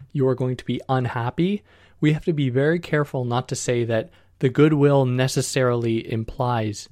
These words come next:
happiness, because that can be a distraction for us. It can take us away from the goodwill itself. And that's an argument that is going to really develop over the course of these two books, that is, this one and The Critique of Practical Reason.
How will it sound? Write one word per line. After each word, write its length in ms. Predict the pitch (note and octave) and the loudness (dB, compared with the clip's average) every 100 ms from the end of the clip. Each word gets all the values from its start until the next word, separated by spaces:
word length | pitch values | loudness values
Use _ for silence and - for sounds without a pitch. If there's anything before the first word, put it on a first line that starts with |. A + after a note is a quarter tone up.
| _ | _
happiness, 760 | - - A2 G#2 F#2 - - - _ _ | -10 -6 -6 -6 -8 -12 -14 -16 _ _
because 300 | C3+ C3+ B2+ | -6 -4 0
that 200 | A#2+ B2 | 0 0
can 100 | B2+ | -2
be 120 | B2 | 0
a 40 | G#2+ | 0
distraction 760 | G#2 - A2 A2+ - F2+ F2+ - _ | -2 -4 -4 -4 -8 -10 -10 -16 _
for 220 | - G#2+ | -8 -6
us. 220 | D#2+ - B2 | -6 -8 -10
It 120 | A#2+ | -6
can 140 | B2 | -6
take 220 | - C#3 | -4 -4
us 160 | C3 - | -4 -4
away 320 | A2+ A#2 A#2+ | -2 0 0
from 200 | A#2+ A2+ | -2 -6
the 80 | G#2+ | -6
goodwill 560 | G#2 B2 A2+ A2+ A2 - - _ | -4 -4 -4 -4 -6 -10 -20 _
itself. 560 | - - - A2+ D2 - _ _ _ _ _ _ _ _ _ - - | -12 -10 -6 -4 -4 -12 _ _ _ _ _ _ _ _ _ -20 -8
And 160 | C3 C3+ | -4 -2
that's 200 | D#3+ F3 | -2 2
an 80 | E3+ | 2
argument 520 | D#3 C3+ C3 B2 - | 2 2 0 -2 -2
that 140 | A#2+ | -2
is 120 | A#2 | -4
going 360 | - C3+ C#3 C3+ | -2 0 0 0
to 140 | - | -2
really 320 | A#2+ B2 C3+ B2+ | 0 2 2 2
develop 500 | B2+ B2 A#2+ A#2 C3 | 0 0 0 0 -2
over 140 | B2 | -2
the 120 | A#2 | -4
course 320 | - B2+ A#2+ | -2 -4 -4
of 60 | A2 | -6
these 180 | A2 - | -8 -8
two 240 | - A#2 | -2 0
books, 380 | G#2+ G2 - - | 0 -4 -6 -12
that 120 | G2+ | -8
is, 160 | F#2+ F#2+ | -8 -6
this 200 | A#2+ - | -8 -4
one 220 | B2+ B2 - | -4 -4 -6
and 200 | A2+ G#2 | -6 -6
The 60 | |
Critique 380 | - - B2+ A#2 | -10 -8 -6 -6
of 160 | G#2+ - | -6 -6
Practical 480 | A#2+ - - A#2+ | -6 -8 -12 -8
Reason. 340 | G#2+ G2+ - | -6 -8 -10